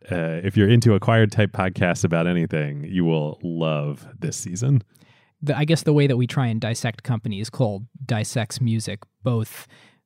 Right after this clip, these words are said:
Speaker 2: lyrically, what on earth is going on with this track and this artist, but then also from a music producer perspective and dissects the actual track piece by piece. And it's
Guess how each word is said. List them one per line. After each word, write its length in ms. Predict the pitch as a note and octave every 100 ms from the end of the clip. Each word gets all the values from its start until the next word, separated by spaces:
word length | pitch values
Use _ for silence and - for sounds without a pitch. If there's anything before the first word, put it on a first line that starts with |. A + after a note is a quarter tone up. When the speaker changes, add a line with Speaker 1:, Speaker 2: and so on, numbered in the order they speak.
| _
Speaker 2:
lyrically, 760 | A2+ B2 C3+ D3 - D3+ D3 D3+ D3+
what 500 | D3 F#2+ C3 C3 C3+
on 100 | B2+
earth 240 | C3 C3+
is 140 | B2 -
going 300 | C#3 A#2+ A#2+
on 260 | A#2 B2+
with 140 | B2+ -
this 120 | A#2+
track 380 | - B2+ A#2 B2+
and 100 | A#2
this 140 | A#2
artist, 500 | B2 C3 D3 E3 - -
but 180 | D3 C#3+
then 160 | F#3+ F3
also 340 | D#3 D#3 C#3+
from 280 | C3+ C3+ B2+
a 40 |
music 320 | B2+ E3+ D#3
producer 360 | - A#2+ A2 A2+
perspective 640 | A#2+ - A2 F#2+ F2 A2
and 200 | B2 A2+ - _ -
dissects 480 | C3 B2 - A#2+ -
the 100 | C3
actual 320 | A#2 - A2+
track 500 | - B2 A#2+ A#2+ - -
piece 160 | B2
by 180 | - A2
piece. 380 | - B2 F#2 -
And 120 | G#2+
it's 380 | G#2 - -